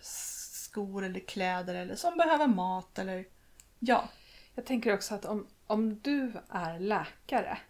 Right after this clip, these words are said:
Speaker 2: och så befinner du dig i en situation utanför ditt jobb och så är det någon som faller ihop,
Speaker 1: Mm.
Speaker 2: då är det inte som att du bara, "Nej, jag jobbar inte just nu."
Speaker 1: "Nej, jag är ledig just nu."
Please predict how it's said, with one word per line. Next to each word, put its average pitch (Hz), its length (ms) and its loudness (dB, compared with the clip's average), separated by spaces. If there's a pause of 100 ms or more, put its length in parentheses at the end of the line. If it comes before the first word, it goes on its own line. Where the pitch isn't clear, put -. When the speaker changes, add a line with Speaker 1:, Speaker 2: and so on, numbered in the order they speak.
(800)
Speaker 2:
och 208 240 4
så 214 560 2 (260)
befinner 196 520 0
du 170 220 -4
dig - 200 -4
i 185 240 -4
en 180 100 -8
situation 196 500 -6
utanför 247 640 -2
ditt - 220 -8
jobb - 280 -6 (440)
och 220 100 -6
så 254 80 4
är 247 40 6
det 226 60 6
någon 196 160 2
som 190 160 -6
faller 190 280 2
ihop, - 380 -2 (100)
Speaker 1:
Mm. 196 200 -4 (360)
Speaker 2:
då 240 80 4
är 262 60 10
det 277 60 10
inte 214 180 6
som 202 140 -4
att 190 120 -6
du 185 120 -2
bara, - 260 -4 (840)
"Nej, 190 460 6 (220)
jag 196 220 -2 (200)
jobbar 196 240 0
inte 196 160 0
just - 300 -2 (160)
nu." 254 60 12 (120)
Speaker 1:
"Nej, 254 100 10
jag 170 80 2
är 196 40 2
ledig 269 300 4
just - 160 -4
nu." - 60 -8